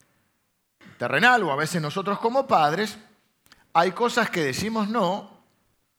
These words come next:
por protección a nuestros hijos, porque sabemos lo que es mejor para ellos, y a veces no es un no definitivo, es un no por un tiempo.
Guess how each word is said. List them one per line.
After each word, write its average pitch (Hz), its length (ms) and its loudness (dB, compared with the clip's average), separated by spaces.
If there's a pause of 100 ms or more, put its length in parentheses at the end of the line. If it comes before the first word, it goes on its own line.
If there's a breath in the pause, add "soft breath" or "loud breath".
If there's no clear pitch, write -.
(240)
por 143 200 -4
protección 143 580 -4
a 170 40 -2
nuestros 147 360 -6
hijos, 170 320 -6
porque 113 200 -12
sabemos 160 440 -6
lo 139 100 -4
que 123 80 -10
es 139 80 -6
mejor 151 300 -10
para 208 220 0
ellos, 160 360 -6 (540 loud breath)
y 208 100 -4
a 233 60 0
veces 262 380 -2
no 214 200 -2
es 294 160 -4
un 170 160 -2
no 180 100 2
definitivo, 165 760 -2
es 202 160 -8
un 202 120 -2
no 226 140 -4
por 202 140 -2
un 185 100 -4
tiempo. 165 500 -8